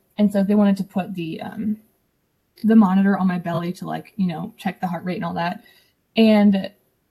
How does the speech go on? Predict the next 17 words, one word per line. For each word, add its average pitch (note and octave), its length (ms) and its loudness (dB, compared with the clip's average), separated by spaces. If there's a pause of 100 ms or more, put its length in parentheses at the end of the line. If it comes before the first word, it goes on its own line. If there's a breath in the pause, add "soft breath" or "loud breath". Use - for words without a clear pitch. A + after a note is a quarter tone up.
(400)
so G#3+ 160 -2
she G3+ 220 2
put A3 220 -4
it B3+ 100 -2
on G#3+ 380 2 (760)
and G3 100 -2
she G#3 100 -6
left A3+ 200 0
the E4+ 80 -2
room. G#3 300 2
And G#3+ 80 4
then G3+ 80 4
a - 40 2
little A3 80 2
bit A3 120 -6
later, A3 240 0
the G3 200 -4